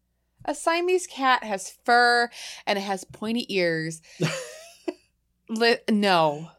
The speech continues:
Speaker 1: All right.
Speaker 2: <laughs>
Speaker 1: Continue.
Speaker 2: I love it, though. I love the idea of,
Speaker 1: Yeah.
Speaker 2: like, someone's cat.
Speaker 1: "Darn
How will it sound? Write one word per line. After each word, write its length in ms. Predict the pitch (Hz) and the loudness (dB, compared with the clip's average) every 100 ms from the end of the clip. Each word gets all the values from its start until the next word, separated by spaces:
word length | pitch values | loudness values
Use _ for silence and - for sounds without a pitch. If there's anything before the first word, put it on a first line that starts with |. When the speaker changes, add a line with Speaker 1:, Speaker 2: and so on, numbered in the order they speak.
| _ | _
Speaker 1:
All 120 | - 196 | 2 6
right. 460 | 190 180 175 175 285 | 8 8 6 4 2
Speaker 2:
<laughs> 120 | 226 - | 2 6
Speaker 1:
Continue. 800 | 294 311 302 311 285 220 196 190 | 4 4 4 4 6 6 6 6
Speaker 2:
I 160 | 196 | 8
love 320 | 208 208 196 170 | 10 12 10 10
it, 140 | 139 | 2
though. 260 | 123 110 113 | 0 0 0
I 120 | 156 | 4
love 200 | 170 190 | 4 6
the 120 | 196 | 6
idea 280 | 160 151 185 | 6 6 4
of, 60 | 151 | 4
Speaker 1:
Yeah. 40 | |
Speaker 2:
like, 200 | 131 - - - | 0 -4 -16 -14
someone's 340 | - 180 185 208 | 0 4 4 0
cat. 240 | 220 320 | 0 10
Speaker 1:
"Darn 320 | 349 359 330 | 12 12 10